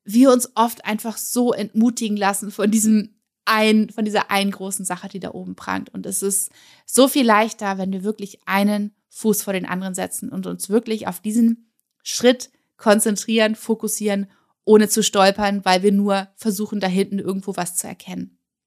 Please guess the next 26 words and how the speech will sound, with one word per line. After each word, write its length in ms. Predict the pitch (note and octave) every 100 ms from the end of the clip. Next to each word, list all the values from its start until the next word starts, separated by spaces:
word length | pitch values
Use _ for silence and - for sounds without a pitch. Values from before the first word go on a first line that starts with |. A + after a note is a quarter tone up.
| _
Also, 440 | G3+ F#3 F3 E3+ - _ - - _ _ _
von 140 | - A3+
Herzen 400 | A3 A#3 A#3+ A#3+
lade 220 | G#3+ G#3+
ich 80 | -
dich 260 | A3 -
ein, 400 | F#3 F#3+ G3 G3+ -
falls 180 | G#3 G3+
auch 120 | G3
du 120 | A#3
das 180 | G#3 G#3
Gefühl 320 | G3+ - G#3
hast, 280 | G3 G3 _
boah, 180 | G3 G3
das 180 | G3 G#3+
würde 140 | G#3+
mir 160 | G#3 G3+
so 160 | A3
helfen, 680 | G3+ G#3 G#3+ - G3+ G3 F#3+ _ _ _
ähm, 360 | G3 F#3+ F#3+ F#3
diese 260 | G3 -
einzelnen 480 | G3 G3+ G3 G3+ G3
Schritte 340 | - A3 G#3
zu 140 | - F#3
definieren, 840 | F#3+ F3+ F#3+ F#3 F#3 F3+ F3+ F3 _ _ _ _ _ _
dann 380 | F#3+ F#3+ G3